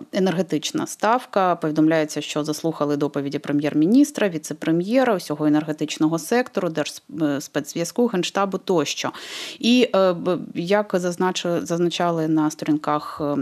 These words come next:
президента в соцмережах, е, є ще над чим працювати. Ось така цитата. «Всі учасники процесу отримали конкретні завдання з конкретними термінами виконання.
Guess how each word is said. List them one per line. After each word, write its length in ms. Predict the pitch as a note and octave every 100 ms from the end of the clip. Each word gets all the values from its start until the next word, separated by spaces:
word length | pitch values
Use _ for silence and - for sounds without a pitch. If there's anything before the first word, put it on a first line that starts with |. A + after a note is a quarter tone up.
| B2+ -
президента 580 | D#3+ E3 E3+ C#4 C#4
в 60 | G#3+
соцмережах, 1000 | - F3+ - F3+ A#3+ C4 A3 G3 - -
е, 140 | F3 D#3+
є 300 | F3 B3+ B3
ще 320 | - F#3 F#3+
над 220 | F3+ D#3
чим 200 | - F3
працювати. 600 | D#3+ D#3 - D3+ B2 -
Ось 80 | C#3
така 240 | - D#3
цитата. 500 | D3+ D#3+ - C4+ D4
«Всі 200 | G3+ -
учасники 480 | E3+ - F3+ E3+ D#3+
процесу 460 | D#3 D#3+ - F3 E3
отримали 400 | D#3 D#3+ D#3 D3
конкретні 480 | D#3 D3+ D3 C#3+ D3
завдання 420 | D3+ G3+ C4 F3
з 20 |
конкретними 540 | - D#3 E3 D#3+ D3+ D3+
термінами 540 | D#3 D#3 D3+ D#3 D3+
виконання. 680 | D3+ D3+ F3 A#3 C4+ A3+